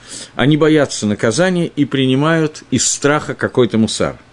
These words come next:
Но человек, который не только ненавидит мусар, но ещё и ненавидит тахахот, или наоборот, про мусар мы сейчас не будем говорить, а только про тахаху,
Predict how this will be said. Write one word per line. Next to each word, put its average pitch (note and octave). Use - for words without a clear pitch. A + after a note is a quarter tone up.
Но D3
человек, A#3
который F#3+
не E3+
только G#3+
ненавидит D#3
мусар, C#3+
но C3
ещё C#3
и G3
ненавидит C#3+
тахахот, F#3
или C3
наоборот, C3+
про A2
мусар A2+
мы G#2+
сейчас -
не C3
будем D3+
говорить, G#2+
а A#2+
только A#2
про G2
тахаху, A2